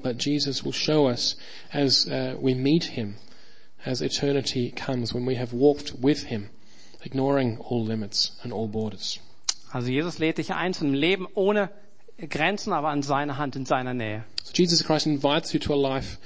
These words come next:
Speaker 1: without limits, without borders, but a life, uh, walking next to him, hand in hand.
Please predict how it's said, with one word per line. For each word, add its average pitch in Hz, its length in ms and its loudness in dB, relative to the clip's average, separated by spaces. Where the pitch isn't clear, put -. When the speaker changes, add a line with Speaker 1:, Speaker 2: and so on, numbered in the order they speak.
Speaker 1:
without 160 320 6
limits, 117 340 2
without 143 300 2
borders, 113 460 -2
but 147 100 -2
a 135 60 2
life, 123 480 0
uh, - 40 -8
walking 131 560 4
next 131 300 -2
to 120 80 -4
him, 104 320 -8
hand 117 220 -2
in 107 140 -4
hand. 101 280 -8